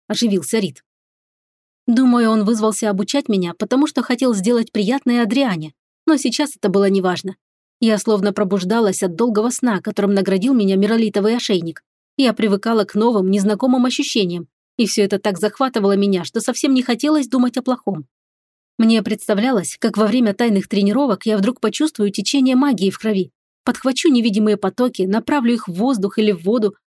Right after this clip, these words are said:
а может быть, переверну камень или высеку искру и подожгу домик из сухих веточек. Как это случится?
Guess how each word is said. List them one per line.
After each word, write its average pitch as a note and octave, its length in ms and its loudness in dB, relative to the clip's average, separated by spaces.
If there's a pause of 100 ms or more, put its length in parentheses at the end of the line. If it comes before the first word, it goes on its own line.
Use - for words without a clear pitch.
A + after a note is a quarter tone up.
(160)
а G3+ 120 -2
может G#3 280 0
быть, A#3+ 220 -2
переверну G#3 400 0
камень A#3 480 0
или G#3+ 180 2
высеку A#3 420 -2
искру G3+ 440 0 (220)
и C4 140 2
подожгу A#3+ 400 0
домик A#3+ 360 2
из G#3+ 120 -4
сухих C#4+ 300 -2
веточек. - 460 -4 (540)
Как G#3 220 -4
это A#3 140 -2
случится? C4 580 -4